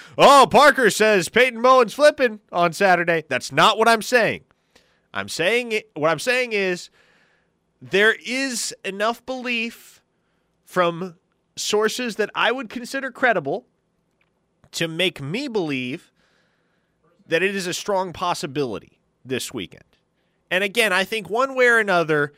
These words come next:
the clock's ticking here. Because if it doesn't happen soon, Oklahoma's probably just gonna cut their losses and move on to the next guy.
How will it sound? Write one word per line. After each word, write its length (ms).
the 140
clock's 580
ticking 400
here. 320
Because 260
if 120
it 100
doesn't 300
happen 400
soon, 400
Oklahoma's 680
probably 600
just 200
gonna 140
cut 300
their 120
losses 400
and 140
move 180
on 180
to 60
the 60
next 300
guy. 180